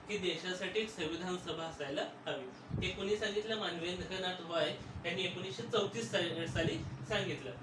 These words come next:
मग पहिल्यांदा ह्या ठिकाणी संविधान सभा उल्लेख जो आहे तो एकोणीसशे चौतीस साली के-, केला गेला. हे एकोणीसशे बावीस ला फक्त एक संविधान सभा असा शब्द उल्लेख न करता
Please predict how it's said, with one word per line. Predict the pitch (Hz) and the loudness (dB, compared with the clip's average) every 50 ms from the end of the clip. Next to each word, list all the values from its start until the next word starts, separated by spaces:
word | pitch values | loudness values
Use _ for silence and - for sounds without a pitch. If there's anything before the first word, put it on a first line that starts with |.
| - - - - | -12 -10 -6 -4
मग | - 185 | -2 -2
पहिल्यांदा | 190 - 214 202 190 190 202 220 220 226 233 247 | 0 0 2 4 4 4 4 4 2 2 2 0
ह्या | 240 220 220 214 | 0 2 0 0
ठिकाणी | - 208 202 190 190 196 208 | -2 -2 -2 -2 -2 0 0
संविधान | 202 - 180 180 185 190 202 208 208 | 0 0 0 0 2 2 2 0 0
सभा | 196 - 196 190 185 196 | 0 0 0 0 0 2
उल्लेख | 196 190 185 180 185 185 190 | 2 2 2 2 4 4 4
जो | 190 - 226 226 | 4 2 2 2
आहे | 233 240 240 - - - - - | 2 0 0 -2 -6 -8 -6 -2
तो | 202 190 | 0 2
एकोणीसशे | 185 180 190 185 185 190 - 233 233 | 2 2 0 -2 -4 -4 -2 -2 -4
चौतीस | 226 - 214 196 196 190 - 240 233 220 - | -2 0 2 2 2 2 0 0 -2 0 2
साली | 208 180 185 185 | 4 4 4 4
के-, | - 180 165 151 147 - - - - | 2 2 2 2 2 0 -4 -2 0
केला | 170 156 139 139 | 2 2 2 2
गेला. | 135 131 123 120 - - - - - - - - - | 0 -2 -4 -4 -6 -8 -10 -12 -12 -12 -12 -10 -6
हे | 151 156 170 | -2 0 2
एकोणीसशे | 180 175 165 165 180 185 190 196 220 202 | 4 2 2 2 0 -2 0 2 2 4
बावीस | 180 175 185 196 - 208 | 4 4 2 2 0 2
ला | 220 214 | 0 0
फक्त | 208 208 - - 226 | 2 0 -2 2 4
एक | 233 233 226 - 190 | 4 4 4 2 -2
संविधान | - - 196 180 185 190 202 214 220 214 | -6 -2 0 0 2 4 4 4 2 2
सभा | - 208 190 190 202 | 2 2 2 4 4
असा | 196 185 185 - 202 196 - | 4 4 2 2 0 0 0
शब्द | 196 196 190 202 | 0 0 2 2
उल्लेख | 190 190 202 202 202 202 | 2 2 2 2 0 0
न | 202 208 202 | -2 -4 -2
करता | - 196 160 151 - 156 160 | 0 0 0 0 2 2 0